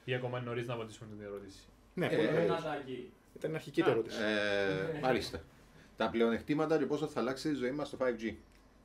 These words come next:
Speaker 2: Η πραγματικότητα είναι ότι δεν μπορούμε να προβλέψουμε.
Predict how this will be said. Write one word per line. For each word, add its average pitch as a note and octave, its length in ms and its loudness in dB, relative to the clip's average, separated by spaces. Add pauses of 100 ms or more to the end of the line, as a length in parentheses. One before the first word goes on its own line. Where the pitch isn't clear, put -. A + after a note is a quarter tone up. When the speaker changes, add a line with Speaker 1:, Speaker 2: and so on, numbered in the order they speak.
(120)
Speaker 2:
Η C3 260 0
πραγματικότητα C#3+ 920 2
είναι A#3 100 4
ότι B3+ 160 0
δεν F#3+ 140 10
μπορούμε A#3 280 2
να B2+ 80 0
προβλέψουμε. G#2 520 -4